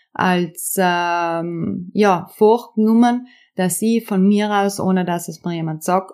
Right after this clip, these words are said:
andere Dienstleister, Handelsbetriebe oder Handwerker, egal was, auch einfach bewerte. Dass ich sage, ich bin zufrieden mit denen, ich möchte es auch nochmal schätzen und eine Bewertung hinterlassen,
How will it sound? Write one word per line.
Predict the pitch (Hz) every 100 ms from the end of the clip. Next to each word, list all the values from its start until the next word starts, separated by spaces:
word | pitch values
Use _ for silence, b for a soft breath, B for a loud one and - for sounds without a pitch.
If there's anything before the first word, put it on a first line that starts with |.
| -
andere | 190 190 190 185
Dienstleister, | 185 180 - 170 170 - 175 - _
Handelsbetriebe | 180 185 175 - 180 - 180 170 175 170 -
oder | 165 160
Handwerker, | 165 180 170 165 160 170
egal | 165 170 175
was, | 180 202 208 b b b
auch | - 190 185
einfach | 185 180 185
bewerte. | - 165 160 160 -
Dass | 185 180
ich | 175
sage, | 202 196
ich | 196
bin | 226 214
zufrieden | 208 - - 214 226
mit | 220 220
denen, | 208 214 208 b b -
ich | 196
möchte | 196 196 185
es | 180
auch | 175 170 170 165
nochmal | 180 196 190 180
schätzen | - 175 - - 208
und | 180 175
eine | 170
Bewertung | 170 160 170 226 240 202
hinterlassen, | 208 196 190 185 180 185 190